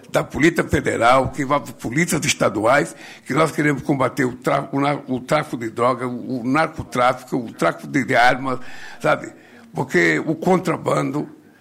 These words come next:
Mas isso é preciso que a gente trabalhe em harmonia com os países.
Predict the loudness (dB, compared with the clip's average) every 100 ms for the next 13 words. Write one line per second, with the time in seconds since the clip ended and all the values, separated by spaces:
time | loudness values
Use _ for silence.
0 | -20 -20 -20 -20 -4 0 2 2 -2 -2
1 | -2 -2 0 0 -2 -2 -2 2 0 0
2 | -2 0 0 0 0 0 -2 -4 -2 0
3 | 0 0 -2 -8 -12 -14